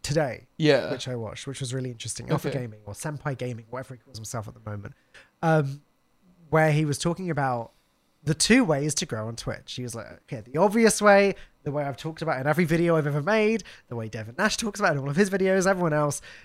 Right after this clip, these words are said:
Speaker 1: you grow on Twitch by growing a YouTube channel."
Speaker 2: Yeah.
Speaker 1: Like, obvious, step one to growing
Speaker 2: Or
Speaker 1: Twitch.
Speaker 2: other platform, right?
Speaker 1: Or, or other
Speaker 2: Yeah.
Speaker 1: platforms, yeah. But then he said that the second technique, and he, he, his argument in this video that he released today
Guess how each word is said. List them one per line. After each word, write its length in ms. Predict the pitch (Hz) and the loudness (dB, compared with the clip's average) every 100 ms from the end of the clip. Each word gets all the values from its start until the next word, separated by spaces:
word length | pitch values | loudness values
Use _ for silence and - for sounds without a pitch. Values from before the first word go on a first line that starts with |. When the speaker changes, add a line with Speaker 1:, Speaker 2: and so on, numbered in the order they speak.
| 139 - | -12 -4
Speaker 1:
you 40 | |
grow 220 | 131 240 | 8 10
on 100 | 247 | 10
Twitch 400 | 170 190 175 - | 8 6 6 2
by 120 | 165 | 0
growing 300 | 139 123 127 | 0 -2 -4
a 20 | 127 | -6
YouTube 360 | 107 110 123 - | -10 -10 -10 -8
channel." 400 | 117 107 - - | -8 -8 -12 -6
Speaker 2:
Yeah. 160 | 127 | -4
Speaker 1:
Like, 140 | 120 117 - | -4 -8 -2
obvious, 460 | 170 160 175 165 - | 2 4 6 4 2
step 260 | - 208 | 2 2
one 220 | 180 165 | 4 2
to 80 | 147 | 0
growing 240 | - 131 220 | -4 2 8
Speaker 2:
Or 80 | |
Speaker 1:
Twitch. 140 | 202 175 | 8 8
Speaker 2:
other 160 | 156 | 4
platform, 460 | 139 135 - - - | 0 -4 -10 -18 -12
right? 80 | - | 2
Speaker 1:
Or, 160 | 175 170 | 8 8
or 220 | 175 165 | 8 8
other 160 | 156 143 | 6 4
Speaker 2:
Yeah. 40 | |
Speaker 1:
platforms, 540 | 143 123 - 107 98 - | 0 -2 -4 -8 -8 -10
yeah. 140 | 104 - _ - - _ _ _ _ | -12 -14 _ -20 -20 _ _ _ _
But 120 | 180 175 | 0 4
then 100 | 190 | 4
he 120 | 226 | 4
said 360 | - 196 147 147 | 4 4 4 -4
that 120 | 139 | -8
the 100 | 135 | -4
second 380 | - 196 214 165 | 2 2 2 0
technique, 340 | 151 120 110 | -4 -6 -8
and 100 | 165 | 0
he, 120 | 170 190 | 0 0
he, 180 | 185 202 | -2 -2
his 240 | - 180 196 | 0 2 6
argument 380 | 220 208 214 185 | 6 4 0 0
in 100 | 160 | 0
this 180 | 156 | 0
video 280 | - 139 120 | -2 -4 -4
that 80 | 113 | -6
he 80 | 113 | -8
released 240 | 110 110 | -8 -8
today 300 | 110 113 101 | -6 -8 -8